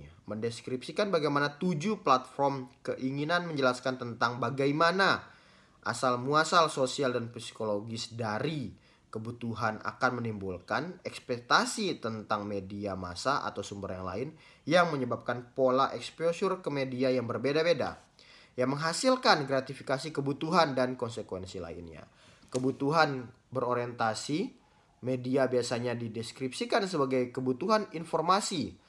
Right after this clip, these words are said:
relaksasi, pertemanan, diversi, pengalihan, dan penghindaran. Gratifikasi dicirikan dengan term yang sama-sama praktik, yang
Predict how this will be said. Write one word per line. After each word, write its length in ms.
relaksasi, 1000
pertemanan, 1000
diversi, 840
pengalihan, 600
dan 260
penghindaran. 720
Gratifikasi 720
dicirikan 560
dengan 320
term 320
yang 160
sama-sama 640
praktik, 640
yang 240